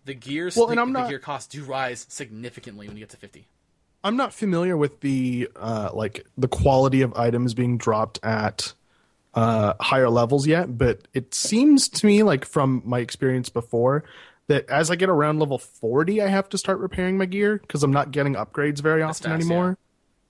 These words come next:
Speaker 2: Yeah, especially 'cause I'm, you know, I've done all the dungeons and stuff like that, and it's just kind of, like, same stuff that's dropping over and over again, and it takes much longer for me to get from level to level. But that having been said, uh,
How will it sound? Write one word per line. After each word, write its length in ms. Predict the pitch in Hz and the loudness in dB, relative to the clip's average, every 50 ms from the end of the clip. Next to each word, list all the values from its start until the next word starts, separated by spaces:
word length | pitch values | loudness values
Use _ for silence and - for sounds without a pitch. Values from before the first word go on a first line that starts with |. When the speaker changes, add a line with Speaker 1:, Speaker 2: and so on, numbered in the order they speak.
| _ | _
Speaker 2:
Yeah, 240 | - 143 120 101 - | -2 0 0 0 0
especially 360 | - 160 151 - 208 196 202 190 | -2 -2 0 0 2 2 2 2
'cause 120 | 196 175 | 4 4
I'm, 120 | 180 165 160 | 4 4 4
you 80 | 156 | 2
know, 100 | 139 120 92 | 2 0 0
I've 200 | 120 127 117 110 | -2 -4 -4 -4
done 180 | 127 123 123 | -4 -4 -2
all 100 | 120 113 | -4 -4
the 60 | 107 104 | -6 -6
dungeons 440 | 107 110 107 107 104 107 104 107 | -8 -6 -6 -6 -6 -6 -6 -8
and 100 | 107 104 | -8 -8
stuff 220 | - - - - - | -8 -10 -10 -10 -12
like 140 | 107 - - | -10 -6 -4
that, 220 | 107 104 104 - | -4 -2 -2 -4
and 120 | - 104 | -4 -6
it's 160 | 101 - - - | -8 -8 -10 -12
just 160 | - - - | -12 -12 -12
kind 180 | - 107 107 107 | -8 -8 -8 -6
of, 80 | 104 | -6
like, 280 | 107 104 104 98 - - _ - - - - - _ _ _ _ | -4 -4 -4 -4 -6 -12 _ -20 -20 -20 -20 -20 _ _ _ _
same 260 | - 208 196 175 156 | 0 2 4 4 4
stuff 340 | - - - 120 117 117 - | 4 4 2 2 2 0 0
that's 200 | 123 117 113 - | -4 -4 -2 0
dropping 320 | 117 110 107 117 113 110 | 0 0 0 -2 -4 -4
over 180 | 110 104 117 110 | -4 -4 -4 -2
and 80 | 110 | -2
over 180 | 110 104 101 113 | -2 0 0 0
again, 220 | 101 113 113 110 85 | 0 0 0 0 0
and 80 | 95 | -2
it 60 | 117 | -2
takes 160 | - - 123 110 | -2 -2 0 2
much 320 | 117 113 117 117 117 - | 4 4 4 4 4 2
longer 240 | 123 113 113 113 110 | 2 2 2 2 0
for 120 | - - | 0 0
me 60 | 120 | -2
to 60 | 113 107 | 0 0
get 140 | 110 98 | -2 -2
from 120 | - - 113 | 0 0 0
level 200 | 113 107 110 107 | 0 0 0 2
to 80 | 110 | 2
level. 320 | 110 110 110 127 143 139 - - - - _ _ _ | 2 4 4 2 2 0 -2 -8 -20 -20 _ _ _
But 100 | 175 165 | 0 2
that 100 | - - | 2 2
having 240 | 196 190 185 180 165 | 4 4 4 4 2
been 120 | 156 156 | 2 0
said, 420 | - - 196 190 180 180 175 175 - _ _ _ _ _ _ _ _ _ _ _ | 0 2 2 4 4 2 0 -2 -6 _ _ _ _ _ _ _ _ _ _ _
uh, 160 | 147 139 135 | -2 -2 -2